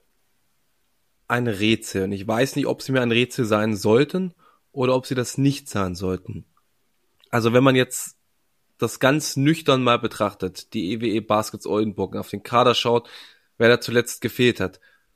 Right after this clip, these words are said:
da ist es ein Brackett Chapman, ein Max Di Leo, ein Charles Manning Junior, ein Dean Williams, ein Alan Pjanic. Also eigentlich ist es sehr, sehr logisch zu begründen, warum die kriseln.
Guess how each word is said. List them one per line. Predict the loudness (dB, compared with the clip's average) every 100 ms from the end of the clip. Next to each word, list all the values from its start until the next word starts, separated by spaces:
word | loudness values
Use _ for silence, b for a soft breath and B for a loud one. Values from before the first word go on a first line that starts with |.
| _
da | 0
ist | 0 -2
es | -10 -8
ein | -6 -2
Brackett | 2 2 2
Chapman, | -2 -2 0 -2 -2 -4 -12 _
ein | -8 -2
Max | -2 -2 -12
Di | -4
Leo, | 2 4 4 2 -2 b b b b b _ 0
ein | 4 4 4 4 2 0 -2 -6 -18 _ _ _ _ _ _ _ _ _
Charles | 0 4 4 4
Manning | 4 4 4 2
Junior, | 0 2 2 0 -2
ein | -6 -8 _ _ _
Dean | -2 0 4
Williams, | 6 6 4 0 -6 -16 -20 _
ein | -2 0 0 -2
Alan | 0 0 0 -4
Pjanic. | 2 4 6 2 -2 -12 b b b b b _ -2
Also | 2 4
eigentlich | 4 4
ist | 2 0
es | -2
sehr, | 4 6 8
sehr | 6
logisch | 6 6 6 6 4 -4
zu | -6
begründen, | 0 6 6 6 2 -2 -6 _ _ _ _
warum | 2 2 4 2
die | 0 -4
kriseln. | -2 0 2 2 0 -6